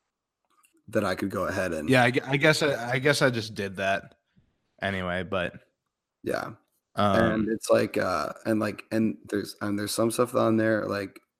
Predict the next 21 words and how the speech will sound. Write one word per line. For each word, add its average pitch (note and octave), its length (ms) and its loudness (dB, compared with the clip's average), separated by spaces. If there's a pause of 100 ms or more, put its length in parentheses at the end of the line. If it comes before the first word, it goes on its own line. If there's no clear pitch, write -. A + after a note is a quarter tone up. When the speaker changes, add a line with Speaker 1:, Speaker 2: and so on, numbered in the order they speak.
Speaker 1:
that F#2 280 -2
there's, G#2 300 -2
or G#2 260 0
there's G#2 160 -4
some B2 260 4
that G2 180 -2
aren't C3 260 2
on E2 240 -6
there, - 220 -8
rather, C#2+ 320 -10 (500)
that G#2 240 4 (1080)
should - 440 -4
be A#2+ 260 2
because, A2 720 4 (100)
uh, D#3+ 380 4 (100)
they C#3+ 120 4
just C#3+ 260 0
deserve D3 380 2
a D3 40 2
little C3+ 260 6
more A2 540 6